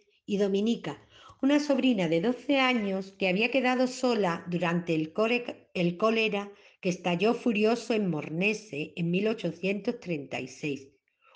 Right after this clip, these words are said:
un año antes del nacimiento de María.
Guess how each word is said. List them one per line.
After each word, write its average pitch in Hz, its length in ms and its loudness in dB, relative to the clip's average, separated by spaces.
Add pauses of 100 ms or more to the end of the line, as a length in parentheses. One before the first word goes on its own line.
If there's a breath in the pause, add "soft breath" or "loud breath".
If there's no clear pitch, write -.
un 185 120 0
año 196 320 0
antes 240 460 -2
del 156 180 -4
nacimiento 139 640 -8
de 131 100 -6
María. 147 440 -2